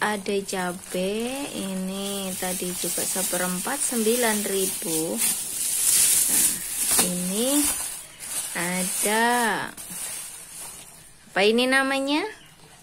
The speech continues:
Brokoli. Kok brokoli sih, Dek? Ini namanya kubis. Terus ini wortel, setengah kilo. Jadi tadi itu beli ini sama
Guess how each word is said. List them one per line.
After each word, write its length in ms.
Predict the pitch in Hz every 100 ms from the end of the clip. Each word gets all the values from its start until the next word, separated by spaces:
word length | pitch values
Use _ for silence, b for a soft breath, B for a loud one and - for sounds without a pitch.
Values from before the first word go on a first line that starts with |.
| - - - - - - - B B
Brokoli. 800 | - 147 - 165 170 190 170 160 214 - -
Kok 180 | - 240
brokoli 640 | 247 247 226 254 254 262 285
sih, 160 | 262
Dek? 160 | 254 - B B B -
Ini 140 | 277
namanya 400 | 285 277 269 262
kubis. 800 | 277 262 233 240 240 240 - - -
Terus 580 | 196 190 190 196 - - 190
ini 160 | 196 190
wortel, 1040 | 190 185 185 - - 214 233 262 294 302 294 - - -
setengah 400 | - 208 196 196 196
kilo. 320 | 202 196 185
Jadi 380 | 175 196 240 180
tadi 340 | 175 175 180 202
itu 180 | 180 180 190
beli 240 | 180 175
ini 300 | - 185 190
sama 260 | 202 190